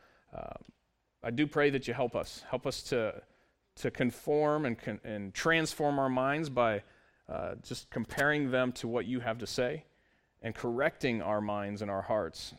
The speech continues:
to what you have to say. 'Cause if we disagree, and we often do, we need to go with you every time.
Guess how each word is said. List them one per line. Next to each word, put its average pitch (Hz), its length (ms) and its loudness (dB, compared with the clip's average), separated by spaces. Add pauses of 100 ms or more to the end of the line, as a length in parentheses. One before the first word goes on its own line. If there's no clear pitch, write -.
(120)
to 110 100 -6
what 98 180 -4
you 90 140 -6
have 87 160 -6
to 85 60 -10
say. - 340 -8 (680)
'Cause 113 80 -4
if 143 140 0
we 156 100 4
disagree, 147 580 2
and 123 120 2
we 117 100 0
often 127 440 0
do, 123 200 2
we 127 220 0
need 143 260 2
to 120 60 -4
go 113 180 0
with 110 160 -4
you 107 160 -4
every 101 240 -4
time. 90 300 -10